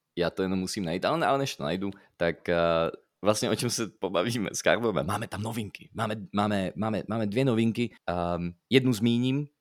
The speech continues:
a to je to, že už máme po dlouhé době podporu na klávesnici a myš, že, že dobrou podporu na klávesnici a myš, takže velmi fajn.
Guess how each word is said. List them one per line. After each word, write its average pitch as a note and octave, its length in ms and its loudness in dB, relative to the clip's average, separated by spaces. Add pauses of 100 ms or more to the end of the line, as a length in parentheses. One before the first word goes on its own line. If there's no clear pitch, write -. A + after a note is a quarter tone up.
(460)
a G2+ 80 0
to A2 140 0
je G#2 100 4
to, G#2+ 160 -2
že F#2+ 140 -2
už - 200 -6
máme F#2 340 -2 (180)
po G#2 80 -2
dlouhé G#2 440 0
době D2+ 280 -10 (240)
podporu A2+ 360 0
na F#2 100 0
klávesnici F2 640 -6
a C#2+ 60 -4
myš, G2+ 300 -10 (680)
že, D2 260 -2 (520)
že F2 160 -4
dobrou E2 400 2
podporu D#2+ 380 -6
na D#2 120 -4
klávesnici D2+ 540 -4
a D#2 40 -4
myš, F2 160 -8
takže D2+ 220 -10
velmi C#2+ 280 -4
fajn. F#2 320 -6